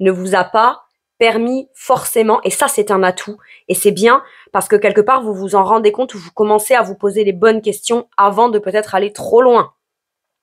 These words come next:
Vous vous rendez compte que peut-être vous n'avez pas, vous savez, c'est un peu, alors, là, ce que je sens, admettons, vous avez été avec quelqu'un, ça a été très fort, et cetera, ça s'est terminé,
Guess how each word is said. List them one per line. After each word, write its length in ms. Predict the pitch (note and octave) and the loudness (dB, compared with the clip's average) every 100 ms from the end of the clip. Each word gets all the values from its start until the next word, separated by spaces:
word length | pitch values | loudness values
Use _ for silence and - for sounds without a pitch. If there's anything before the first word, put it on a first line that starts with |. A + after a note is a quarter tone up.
| _ _ _ _ _ - | _ _ _ _ _ -2
Vous 80 | G#3+ | 0
vous 100 | G3 | 2
rendez 280 | A#3+ A#3 A3+ | 4 4 4
compte 200 | A#3+ B3+ | 2 0
que 100 | G3 | -2
peut-être 380 | G3+ G3 A3+ A3+ | 0 0 0 2
vous 120 | G3+ | 2
n'avez 220 | F#3 F#3 | 4 2
pas, 440 | F#3 G#3 A3+ C#4 _ _ _ | 2 2 2 -2 _ _ _
vous 260 | _ - | _ -4
savez, 200 | G#3+ A3 | 0 0
c'est 120 | C4 | 2
un 140 | A3+ G#3 | 0 2
peu, 340 | A#3 B3 - - | 2 0 -4 -10
alors, 360 | G3+ D#3 - _ _ _ _ _ _ _ _ - | -6 -6 -8 _ _ _ _ _ _ _ _ -2
là, 160 | F#3+ B3+ | 0 0
ce 80 | |
que 100 | - | 0
je 80 | G#3+ | -2
sens, 300 | - A3+ A#3+ | 0 -2 0
admettons, 320 | G#3 G3 F#3 | -2 -2 -4
vous 100 | E3 | -4
avez 140 | F3 F3+ | -2 -2
été 160 | F3+ | 2
avec 180 | E3+ E3 | 2 2
quelqu'un, 320 | F3 E3+ G3 | 0 0 0
ça 120 | G3+ E3+ | 0 -2
a 20 | |
été 160 | E3 | -4
très 180 | - F3+ | -8 -6
fort, 220 | - F3 | -2 -2
et 60 | D3 | -2
cetera, 380 | - E3+ E3 F#3 | -4 0 2 0
ça 120 | F#3 | -2
s'est 160 | - C#3+ | -8 -4
terminé, 580 | E3 D#3+ D#3+ F3+ B3 | -4 -2 0 0 -2